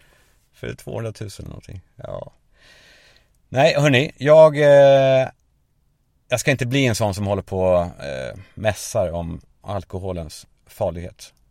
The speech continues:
För, eh, det, det är nog individuellt. För mig är det en inte toppen, tror jag. Jag måste hålla koll, för jag har en del anlag ju som spökar. Och jag tänker inte heller hålla på och propagera som folk gör för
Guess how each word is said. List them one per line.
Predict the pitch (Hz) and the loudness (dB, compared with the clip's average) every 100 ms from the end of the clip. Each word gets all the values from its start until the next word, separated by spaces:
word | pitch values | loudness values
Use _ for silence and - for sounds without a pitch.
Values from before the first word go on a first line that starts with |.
| _ | _
För, | - 98 | -10 -6
eh, | 90 92 87 82 - | -4 -4 -6 -10 -14
det, | - 101 107 104 | -14 -10 -10 -10
det | 107 | -8
är | 151 | -8
nog | 143 120 | -8 -6
individuellt. | 117 117 117 - - - | -6 -8 -8 -8 -10 -12
För | 135 | -8
mig | 165 160 | -4 -4
är | 135 | -4
det | 110 | -4
en | 104 98 | -4 -4
inte | 92 - 78 | -6 -8 -16
toppen, | - 107 - 71 | -14 -14 -14 -16
tror | - 135 110 | -10 -8 -6
jag. | 90 113 _ _ _ _ | -6 -8 _ _ _ _
Jag | 104 | -10
måste | 104 - | -10 -8
hålla | 95 87 | -6 -8
koll, | - 98 82 | -6 -8 -6
för | 104 | -4
jag | |
har | 110 | -4
en | |
del | 101 95 92 | -2 -4 -4
anlag | 98 98 110 95 | -8 -4 -2 -2
ju | 85 65 85 | -6 -10 -12
som | 87 87 | -14 -16
spökar. | - 92 87 - - - _ _ _ _ _ _ | -10 -6 -6 -8 -16 -16 _ _ _ _ _ _
Och | - 120 - | -2 -2 0
jag | 117 110 | 2 2
tänker | 131 120 123 | 2 0 0
inte | 113 110 | 0 -2
heller | 131 165 170 143 120 107 | 2 2 4 4 4 2
hålla | 113 101 | 0 -2
på | - 95 | -2 -4
och | |
propagera | - 87 92 90 85 85 | -2 -4 -2 0 2 0
som | 82 98 90 | -4 -6 -6
folk | - 92 85 | -6 -10 -6
gör | 95 87 | -2 -2
för | - 85 | -2 -8